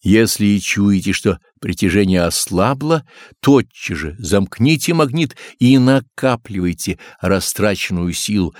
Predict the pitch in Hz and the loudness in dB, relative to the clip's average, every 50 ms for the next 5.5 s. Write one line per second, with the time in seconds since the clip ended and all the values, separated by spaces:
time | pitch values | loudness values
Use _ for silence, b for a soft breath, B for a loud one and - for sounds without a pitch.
0 | B B B B 90 - 92 82 92 80 - 90 80 - 95 78 92 104 104 101 | B B B B -6 -6 -2 -2 -2 -2 -2 -4 -2 -2 0 2 2 2 4 4
1 | 101 98 95 - - 107 101 90 85 87 104 104 92 - - 120 107 - - 143 | 2 2 0 0 0 -2 -2 0 0 2 2 2 2 -2 -4 -6 -6 -6 -6 -4
2 | 139 117 110 - - - _ _ _ _ _ _ _ _ _ _ _ _ _ _ | -4 -4 -6 -6 -12 -20 _ _ _ _ _ _ _ _ _ _ _ _ _ _
3 | _ _ _ _ _ _ _ _ _ _ _ _ _ _ - 90 92 101 104 - | _ _ _ _ _ _ _ _ _ _ _ _ _ _ -4 0 0 0 0 -2
4 | - - 117 123 120 117 117 113 107 92 - - 120 104 - - 110 98 - - | -4 0 2 4 4 4 4 2 2 0 -2 -4 -4 -4 -2 -2 -4 -4 -2 -2
5 | 117 98 - - 101 95 90 - 90 - | -2 -2 -2 -2 -4 -4 -2 -4 -6 -8